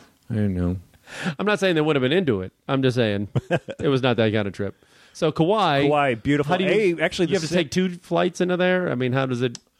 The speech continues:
Speaker 1: One flight.
Speaker 2: You fly direct from L A into
Speaker 1: Yeah,
Speaker 2: Kauai?
Speaker 1: yeah, yeah. What,
Speaker 2: Okay.
Speaker 1: I think I, I think you have to connect in San Francisco. One weird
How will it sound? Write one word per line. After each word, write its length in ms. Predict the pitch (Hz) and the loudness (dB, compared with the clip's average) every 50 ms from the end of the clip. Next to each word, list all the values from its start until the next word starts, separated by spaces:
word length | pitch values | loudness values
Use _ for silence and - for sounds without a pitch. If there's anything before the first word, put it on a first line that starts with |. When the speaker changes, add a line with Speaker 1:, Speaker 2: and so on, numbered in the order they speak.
| _ _ _ _ _ _ - | _ _ _ _ _ _ -4
Speaker 1:
One 160 | 165 214 247 | -2 -2 0
flight. 260 | - 262 214 120 - _ _ _ _ _ _ _ _ _ _ _ _ _ _ _ _ _ _ _ _ _ _ _ - | 0 -2 -2 -2 -4 _ _ _ _ _ _ _ _ _ _ _ _ _ _ _ _ _ _ _ _ _ _ _ -2
Speaker 2:
You 160 | 147 165 170 | 0 0 0
fly 180 | 147 165 165 156 | 2 0 0 2
direct 320 | 135 139 127 147 185 - - | 2 2 2 0 0 0 -2
from 100 | 143 139 | 0 2
L 160 | 131 123 123 | 2 2 2
A 140 | 131 160 180 | 2 2 0
into 160 | 175 139 123 | -2 -2 -2
Speaker 1:
Yeah, 140 | 127 170 208 | 0 0 2
Speaker 2:
Kauai? 100 | 208 165 | 2 2
Speaker 1:
yeah, 120 | 185 185 | 2 2
yeah. 160 | 156 160 160 123 95 - _ _ | 0 -2 -4 -6 -8 -12 _ _
What, 140 | 143 131 151 156 | -2 -2 0 2
Speaker 2:
Okay. 80 | 170 | 2
Speaker 1:
I 140 | 175 170 170 | 2 2 0
think 180 | 165 185 185 185 | 0 -2 -2 0
I, 120 | 165 156 | 0 0
I 100 | 156 143 | -2 -2
think 120 | 143 151 135 | -6 -6 -2
you 80 | 151 | -2
have 80 | 143 131 | -2 -2
to 60 | 139 | -4
connect 280 | 127 - 131 117 - - | -6 -4 -2 -2 -2 -4
in 60 | 110 | -4
San 140 | - 110 98 | -4 -4 -6
Francisco. 380 | - - 90 - - 80 73 - - | -4 -6 -8 -8 -8 -10 -10 -10 -8
One 260 | 95 104 110 107 101 | -6 -4 -4 -2 -2
weird 380 | 98 101 92 92 92 92 90 | 0 0 0 0 -2 -4 -6